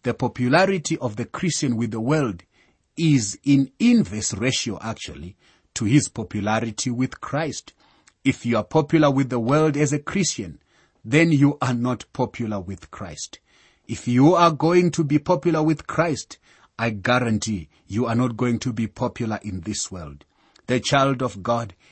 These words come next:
is to take his rightful place and identify himself with Christ. When we suffer for Christ's sake, the Lord Jesus Christ is also suffering through us, through his church. You remember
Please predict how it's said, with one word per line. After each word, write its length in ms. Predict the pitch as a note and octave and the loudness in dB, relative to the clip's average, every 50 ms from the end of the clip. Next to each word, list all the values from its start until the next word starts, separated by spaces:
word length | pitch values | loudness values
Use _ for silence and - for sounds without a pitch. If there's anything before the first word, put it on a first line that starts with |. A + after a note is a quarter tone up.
| _ _ _ | _ _ _
is 240 | C3+ B2+ A2 - - | 0 0 0 0 -4
to 140 | - A#2+ G#2+ | -8 -10 -10
take 320 | - - - E3 D3 - | -6 -2 -2 -2 -2 0
his 220 | C3+ C#3+ D3 A#2+ G#2+ | 2 2 2 2 2
rightful 500 | G2+ B2 C#3+ D3 - - - C#3 B2+ - | 0 0 0 0 -2 -6 -6 -6 -6 -6
place 380 | _ - C#3+ D3 D3+ C#3+ - | _ -4 -2 -2 -2 0 0
and 140 | C#3 B2+ B2+ | -2 -2 0
identify 760 | A#2+ A#2 A2 G#2 - E3+ F#3 F#3 E3 D3+ - - C#3+ C#3+ C3 | -2 -4 -6 -6 -4 -4 -2 0 -2 -2 0 0 0 0 0
himself 520 | A#2 B2 A#2 - - A#2+ A#2 A2+ G#2+ - | 0 -2 -4 -2 -2 -2 -2 -4 -4 -6
with 220 | A2 G2+ - - _ | -8 -10 -10 -10 _
Christ. 520 | - - G2+ - C#2+ - - - - - _ _ _ _ _ _ _ _ | -12 -12 -12 -14 -14 -16 -18 -20 -20 -20 _ _ _ _ _ _ _ _
When 300 | _ - A2 B2 A#2 A2+ | _ -2 0 2 2 2
we 80 | A#2 A#2 | 0 0
suffer 380 | - - - C3+ C3 - C#3 B2 | 0 0 0 0 0 -2 -4 -6
for 260 | - - B2 - _ | -4 -4 -6 -6 _
Christ's 440 | - - - C#3+ C#3 C3 A#2 - - | -8 -6 -4 -2 -2 -2 -2 -4 -6
sake, 560 | - - - - C3+ A2 D#2 - _ _ _ _ _ _ _ _ | -6 -6 -6 -4 -6 -6 -8 -12 _ _ _ _ _ _ _ _
the 160 | F#2 F2+ G#2+ G2 | -10 -8 -6 -4
Lord 320 | F#2 G2+ C3+ D3 D3+ A#2 | -2 0 2 2 0 0
Jesus 480 | G2+ F#2 B2+ D3 D3 A2+ C3 B2 - - | -4 -2 2 2 2 2 0 -4 -6 -6
Christ 400 | - C#3 C3 B2 A2+ - - A#2+ | -2 -2 -2 -2 -2 -4 -6 -8
is 160 | B2+ G2+ - | -8 -8 -6
also 400 | - C3 C#3 C3+ - - D3+ C#3+ | -4 -4 -4 -4 -2 -4 -4 -4
suffering 580 | - - - F3 D#3+ D3+ - C3+ B2+ A#2 A2+ | -4 -2 -2 -4 -4 -2 -4 -4 -4 -4 -6
through 380 | G#2 - - F3 F3+ G3+ F#3+ - | -8 -6 -4 -2 0 0 0 0
us, 380 | - - F2+ - - - - - _ _ _ _ _ _ _ _ _ _ | -2 -10 -12 -10 -10 -10 -10 -12 _ _ _ _ _ _ _ _ _ _
through 300 | - A#2+ A#2 A#2+ A#2+ A2+ | -6 -2 0 0 0 0
his 400 | G2 D2+ D#2+ G#2 G#2+ G2 - - - _ | -2 -4 -2 -2 -2 -2 -4 -8 -12 _
church. 640 | - - G2 F2 D2+ C#2+ - _ - - - - _ _ _ _ _ _ _ _ _ _ _ _ _ _ _ _ _ _ _ _ _ _ _ _ _ _ _ _ _ _ - - | -10 -10 -10 -10 -12 -14 -16 _ -18 -18 -18 -18 _ _ _ _ _ _ _ _ _ _ _ _ _ _ _ _ _ _ _ _ _ _ _ _ _ _ _ _ _ _ -20 -6
You 200 | E2 G#2+ A#2+ A#2+ | -2 0 2 4
remember 500 | B2 A#2+ B2 C3 C3 C3 B2+ B2 A2+ | 4 6 6 6 6 6 4 4 2